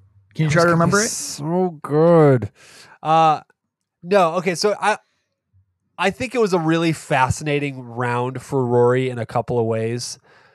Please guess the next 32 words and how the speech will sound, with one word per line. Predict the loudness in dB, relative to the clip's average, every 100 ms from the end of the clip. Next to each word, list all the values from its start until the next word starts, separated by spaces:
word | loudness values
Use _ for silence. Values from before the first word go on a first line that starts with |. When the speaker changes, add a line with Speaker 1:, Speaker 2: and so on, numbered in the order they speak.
| _ _
Speaker 2:
because | -2 0 2 2 0 -4 -8 -10 _ _ _ _
I'd | -2
say | 4 4 2 -4
in | -4
a | -4
couple | 0 0 4
of | 2
positive | 2 2 2 2 0
ways | 2 2 2 0
and | -4 -6
in | -4 -4
a |
couple | 0 0 2 0
just, | 2 -2 0
like, | 0 0 -6 -20 _ _ _ _ _ _ _ _ _ _ _
shoulder | -10 -6 0 2 2 2
shrug | 0 2 2 2
ways. | 2 2 0 -2 -8 -12 _ _ _ _ _ _ _
The | -2
positive | 2 4 2 4 0 2
ways | 2 2 0 0
were, | 2 4 2 -2 -8 _ 0
I, | 0
you | 0
know, | -4 -6
so | -2
I | 2
woke | 4 2
up | -2
at, | -2
like, | -2 -4
three | -2 0